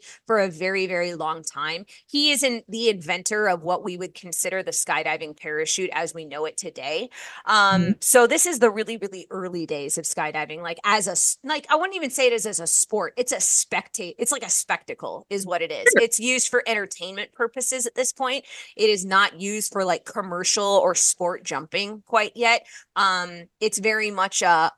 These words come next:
Speaker 1: a, like, kind of like a circus act. If you can think,
Speaker 2: Mm-hmm.
Speaker 1: if you think about it like that, like, people gather to watch these guys perform, um, or like a trapeze artist perform. Um,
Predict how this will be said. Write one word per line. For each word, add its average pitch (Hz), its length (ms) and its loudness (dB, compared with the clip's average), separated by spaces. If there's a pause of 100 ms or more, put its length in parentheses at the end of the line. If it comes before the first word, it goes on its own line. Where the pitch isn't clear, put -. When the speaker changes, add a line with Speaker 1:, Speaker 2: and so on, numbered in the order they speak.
(360)
Speaker 1:
a, 202 60 6
like, 190 240 0
kind 415 180 4
of 427 60 4
like 339 100 -2
a 190 60 -2
circus 185 500 -2
act. - 360 -6 (360)
If 196 160 -4
you 196 80 -8
can 226 160 6
think, 220 160 0
Speaker 2:
Mm-hmm. 202 100 -4
Speaker 1:
if 214 100 -6
you 226 80 -2
think 220 220 -6
about 180 200 2
it 170 80 -8
like 160 220 -4
that, 147 260 -4
like, 147 160 -2 (100)
people 254 300 2
gather 190 400 0
to - 140 -6
watch 165 400 -2
these 185 220 -8
guys 175 480 2 (360)
perform, 202 800 2
um, 175 340 4
or 214 100 8
like 214 140 0
a 202 40 -12
trapeze 180 540 2
artist 214 420 -2
perform. 175 720 -6 (360)
Um, 180 560 0